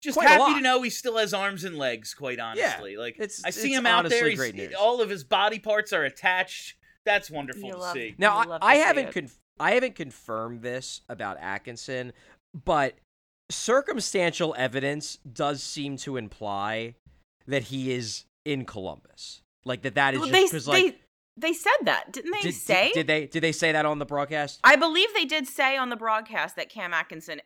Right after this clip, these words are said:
Speaker 3: has been in Columbus.
Speaker 2: Okay, because, I mean, the two times he's appeared at skates have been the two games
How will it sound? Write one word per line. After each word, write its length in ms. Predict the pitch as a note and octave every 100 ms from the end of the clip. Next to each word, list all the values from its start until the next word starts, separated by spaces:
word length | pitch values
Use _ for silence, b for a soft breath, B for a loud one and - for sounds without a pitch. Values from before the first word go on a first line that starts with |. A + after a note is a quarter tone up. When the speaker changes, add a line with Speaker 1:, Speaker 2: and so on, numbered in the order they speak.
| -
Speaker 3:
has 240 | F3+ F#3 E3+
been 160 | E3+
in 120 | D3+ D3
Columbus. 600 | D#3+ A#2 - - _ _
Speaker 2:
Okay, 260 | C#3+ C3 G#2
because, 300 | B2 F#3+ F#3
I 60 | F#3+
mean, 200 | F#3+ D3+ B
the 140 | E3 G3+
two 240 | A#3+ B3+
times 260 | A3 F3+ D#3+
he's 180 | F3+
appeared 460 | E3 - F#3+ E3+ D#3 D3
at 180 | C3+
skates 560 | - - D#3+ A2+ - - _ -
have 200 | D#3+ C3
been 140 | D#3+
the 60 | C#3+
two 220 | - E3+
games 480 | D#3 D3 B2 A2